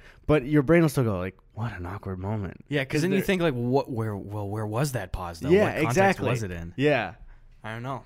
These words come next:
Speaker 1: Where it could literally just have been, you know, you talking and a shot that Tony decided to cut to me while I was listening to you. But then
Speaker 2: Yeah.
Speaker 1: it's just this silent moment. If you guys don't know what we're talking about, people make edits of podcasts all the time,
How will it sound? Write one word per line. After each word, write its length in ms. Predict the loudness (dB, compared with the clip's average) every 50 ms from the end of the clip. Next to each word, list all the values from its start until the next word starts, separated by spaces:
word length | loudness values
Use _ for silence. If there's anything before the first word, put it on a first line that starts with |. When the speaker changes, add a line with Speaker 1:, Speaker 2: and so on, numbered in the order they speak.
| -10 -2
Speaker 1:
Where 160 | 0 2 2
it 120 | 2 2 0
could 180 | 0 0 0
literally 560 | 2 4 4 4 4 4 4 4 4 2 2 2
just 220 | 0 0 2 2
have 160 | 0 -2 0
been, 380 | 0 2 2 2 0 -2 -2 -4
you 140 | -4 -4 -2
know, 300 | -2 -2 -2 -4 -4 -8 -14 -20 -18 -6
you 200 | -2 0 0 0
talking 540 | 0 0 0 0 0 -2 -4 -4 -6 -6 -6
and 200 | -6 -6 -6 -6
a 80 | -6 -6
shot 360 | -6 -6 -4 -4 -4 -6 -8
that 120 | -10 -12
Tony 460 | -10 -8 -8 -8 -8 -8 -10 -12 -14 _ _ -20 -16
decided 440 | -16 -12 -10 -8 -8 -8 -8 -10 -14
to 40 | -16
cut 320 | -14 -12 -12 -12 -12 -12
to 100 | -12 -10
me 220 | -8 -6 -6 -4 -4
while 180 | -4 -4 -4
I 60 | -4 -6
was 160 | -6 -8 -8
listening 420 | -8 -8 -8 -6 -8 -8 -10 -10 -10
to 60 | -12
you. 220 | -14 -14 -14 -10 -6
But 100 | -4 -2
then 180 | 0 0 0 0
Speaker 2:
Yeah. 60 | -2
Speaker 1:
it's 80 | -4 -6
just 200 | -8 -10 -10 -10
this 100 | -10 -10
silent 500 | -8 -4 -4 -2 -2 -2 -4 -4 -6 -6
moment. 420 | -4 -4 -4 -6 -6 -10 -12 -16 -18 -20 -20 -12
If 80 | 0 4
you 60 | 4
guys 80 | 4 6
don't 100 | 6 6
know 80 | 6
what 60 | 6 4
we're 80 | 4
talking 240 | 4 2 2 2 2
about, 160 | 0 -2 -2
people 220 | -2 -2 0 0 2
make 240 | 2 2 0 0 -2
edits 360 | -4 -2 -2 -2 -2 -4 -6
of 120 | -8 -8 -6
podcasts 560 | -4 -4 -4 -4 -4 -4 -4 -2 -2 -4 -4
all 120 | -6 -6 -6
the 60 | -8
time, 380 | -10 -8 -6 -6 -4 -6 -6 -8